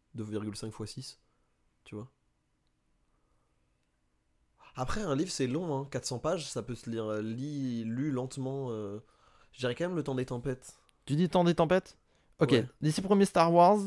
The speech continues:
Speaker 2: si vous commencez maintenant, c'est treize heures dix-sept de contenu d'affilée.
Speaker 1: J'étais pas si loin en disant quinze heures.
Speaker 2: Ouais, ouais, ouais. Nicolas Sarkozy lit Le Temps des Tempêtes pendant quatorze heures cinquante-trois sur Audible.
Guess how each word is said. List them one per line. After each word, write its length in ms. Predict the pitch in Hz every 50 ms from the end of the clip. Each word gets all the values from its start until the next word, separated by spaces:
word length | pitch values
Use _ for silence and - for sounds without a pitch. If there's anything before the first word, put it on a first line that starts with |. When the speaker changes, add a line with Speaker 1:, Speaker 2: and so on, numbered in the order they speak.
| 196 190
Speaker 2:
si 220 | - - - 160
vous 180 | 147 143 151 147
commencez 300 | 190 185 185 180 - 185
maintenant, 320 | 175 170 - - 180 185
c'est 160 | 190 - 156
treize 340 | 139 - - - 202 190 180
heures 140 | 196 190 170
dix-sept 320 | 156 165 170 - 175 160
de 100 | 156 156
contenu 320 | 147 156 156 151 - 160 156
d'affilée. 400 | 143 143 135 - 139 127 147 156
Speaker 1:
J'étais 140 | 135 - -
pas 120 | - 113
si 220 | - - - - 131
loin 180 | 127 135 131
en 40 | 120
disant 220 | 113 113 107 107 101
quinze 200 | - 104 98 101
heures. 220 | 98 - - _ _ -
Speaker 2:
Ouais, 100 | 151 147
ouais, 320 | 143 135 147 170 151 147 156 -
ouais. 160 | 117 120 156 - _ _ _ _ _ _ _ _ _ _ _ _ _ _ _ -
Nicolas 360 | 147 160 180 160 214 196 196
Sarkozy 520 | - 214 180 - 196 190 165 175 185 196 185
lit 160 | 160 165 165
Le 140 | 151 160 156
Temps 140 | - 180
des 100 | 170 170
Tempêtes 280 | 160 175 156 - 175 165
pendant 240 | - 151 143 156 151 - _ _ _ _
quatorze 340 | - 180 170 - 185 170 156
heures 140 | 180 175 -
cinquante-trois 420 | - 185 160 - 156 147 - 165
sur 160 | 151 - 139 127
Audible. 320 | 127 117 107 104 110 113